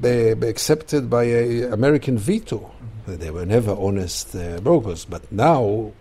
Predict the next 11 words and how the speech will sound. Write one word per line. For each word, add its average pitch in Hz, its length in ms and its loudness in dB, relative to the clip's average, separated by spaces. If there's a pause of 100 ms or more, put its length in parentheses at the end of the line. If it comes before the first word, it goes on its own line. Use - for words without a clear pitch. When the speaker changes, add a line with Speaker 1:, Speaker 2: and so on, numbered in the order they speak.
Speaker 1:
it's - 440 -14
much 92 300 -8
less 104 240 -2
than 101 240 -6 (640)
being 104 260 2
not 107 200 0
honest. 151 500 2
Now 107 380 4
it's 95 240 -6
really 113 580 0 (460)
taking 123 460 2